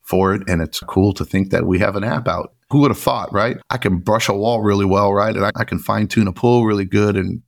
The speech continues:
I love plumbing and working on electrical, and that kind, I can do all that good stuff, but I never thought in a million years that I'd be a part of something like this,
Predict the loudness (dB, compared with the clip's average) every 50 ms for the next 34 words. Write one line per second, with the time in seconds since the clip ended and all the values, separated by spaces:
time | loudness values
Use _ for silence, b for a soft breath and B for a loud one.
0 | _ -6 -4 -2 0 2 2 2 2 0 -2 -2 0 0 2 2 0 0 -2 -2
1 | -4 -6 -4 -2 -2 0 0 0 0 0 2 2 2 0 0 0 -2 -6 -8 -4
2 | 0 0 2 2 2 0 0 0 -2 -2 -2 -4 -4 -4 -2 -2 0 0 2 2
3 | 2 0 -2 -2 -4 -6 -8 -8 -4 -2 -2 -2 0 0 0 0 2 2 2 2
4 | 0 -2 -2 -2 0 0 0 0 0 0 2 2 2 2 2 2 2 0 0 0
5 | -2 -2 -4 -6 -6 -8 -8 -8 -4 -2 0 0 0 -2 -4 -6 _ -4 -2 -2
6 | -2 0 2 2 0 0 -2 -2 -2 -2 0 -2 -4 -6 -6 -4 -4 -4 -6 -8
7 | -10 -12 -8 -4 -2 -2 -2 -2 -2 -2 0 0 0 0 -2 -4 -4 -2 -2 0
8 | 0 0 -2 -4 -4 -4 -4 -8